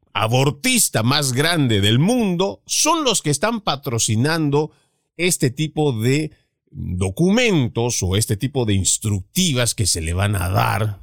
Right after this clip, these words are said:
a aquellos maestros y que además de alguna forma se le va a premiar por promover estos actos. Y cuando uno va bajando en la página dos, Catalina, habla sobre cómo usar los juguetes sexuales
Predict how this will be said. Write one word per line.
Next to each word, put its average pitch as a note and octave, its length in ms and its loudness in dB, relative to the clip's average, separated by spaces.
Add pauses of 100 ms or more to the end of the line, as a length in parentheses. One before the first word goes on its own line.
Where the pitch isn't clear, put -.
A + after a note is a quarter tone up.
(120)
a E2+ 140 -4
aquellos B2+ 460 2
maestros B2 600 0
y A2 80 -6
que A#2 100 -2
además A2 460 0
de A2+ 60 0
alguna A#2 300 2
forma C3 400 2
se A2 180 0
le G2 160 2
va A2+ 100 0
a B2 120 -2
premiar A#2 840 0 (120)
por C3 340 2 (460)
promover C3 760 2
estos G#2 460 0
actos. - 680 -6
Y E3 120 -2
cuando E4 260 0
uno D#4 180 -2
va A3 140 2
bajando G#2+ 840 0
en F2 140 -2
la D2+ 100 -6
página A2+ 400 0
dos, G#2 300 0
Catalina, F2+ 1000 -2
habla C#3+ 360 0
sobre G#2+ 400 0
cómo E3+ 340 0
usar D3 520 2
los G#2 300 2
juguetes C3 580 0
sexuales C3 1080 0